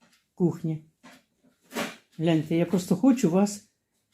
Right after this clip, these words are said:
мотивувати. Всього-навсього баночка краски і маленька баночка колора, з якого ми взяли там декілька капель. А зовсім, дивіться.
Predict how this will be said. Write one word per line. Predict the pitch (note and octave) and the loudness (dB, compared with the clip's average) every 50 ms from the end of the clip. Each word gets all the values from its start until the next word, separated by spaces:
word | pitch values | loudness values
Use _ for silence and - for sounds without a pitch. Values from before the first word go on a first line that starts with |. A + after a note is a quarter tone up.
| _ _ _ | _ _ _
мотивувати. | D#3 D#3+ G#3 A#3 A#3+ A#3 A#3 G3+ G#3+ G3+ F#3+ G#3 G3 E3+ E3 E3 D#3+ D3+ - - D#3 D3 - _ _ | 0 2 4 4 4 4 4 4 4 4 4 2 0 0 -2 -2 -4 -4 -8 -12 -16 -18 -18 _ _
Всього-навсього | - - G#3 G3+ G3 A#3 A#3+ G#3 E3 D#3 D3+ C#3 - - - D3 D3 D3+ D3+ C#3+ E3 | -2 2 6 8 8 8 8 6 4 2 -2 -4 -8 -12 -14 -12 -10 -10 -12 -12 -12
баночка | F3 C#3+ C#3+ F3+ G#3+ B3 B3+ A3 F3+ - - - - - B2+ B2 - | -8 -4 -2 0 2 4 4 4 2 0 -4 -10 -16 -16 -18 -16 -6
краски | - F3 F3+ E3+ D3 D3 D#3 D3+ - - - G#3+ A3+ - - - _ _ _ _ _ _ _ _ _ _ _ _ | -2 0 0 0 0 -2 -4 -6 -10 -10 -8 -8 -8 -8 -12 -18 _ _ _ _ _ _ _ _ _ _ _ _
і | G3 F#3+ | 4 6
маленька | G3 G3+ G3+ G#3 G#3+ G3 F#3 F3+ - E3+ | 6 6 6 6 6 6 4 2 0 -2
баночка | E3 F#3+ G3 F#3+ F3 E3+ - - F#3 | 0 0 0 0 0 -2 -4 -6 -8
колора, | F3 - G3+ F#3 F3+ F3+ F#3+ A#3 A#3+ A3+ F#3+ D3+ | 0 4 6 6 8 8 8 8 8 6 2 0
з | - | 0
якого | F3+ E3+ F3 G#3 F3 F3+ | -2 0 2 2 4 4
ми | F3+ F3 | 4 4
взяли | D#3 D#3+ F#3+ G3 G#3+ | 2 4 4 4 4
там | G#3 G#3 F#3+ F#3 F3+ - - - - - _ _ _ _ _ _ _ _ _ _ _ - - - | 4 4 2 0 -2 -4 -12 -20 -20 -20 _ _ _ _ _ _ _ _ _ _ _ -18 -14 -12
декілька | D3+ E3+ F3 G3 G3 - F#3 - - F#3+ F3 | 0 4 4 4 6 4 2 0 0 -2 -2
капель. | - - D3 C#3+ - - C#3+ - - _ - - _ _ _ _ - | -2 -2 -4 -4 -6 -10 -14 -14 -18 _ -20 -20 _ _ _ _ 0
А | F#3 F3+ | 0 2
зовсім, | C#3+ C3 D3 G3 C4 C4 A#3+ - - F3 D#3+ | 2 6 6 6 6 6 2 -2 -2 -4 -2
дивіться. | C#3+ - E3 D#3 D3 - - - | -2 -2 -4 -4 -6 -10 -14 -20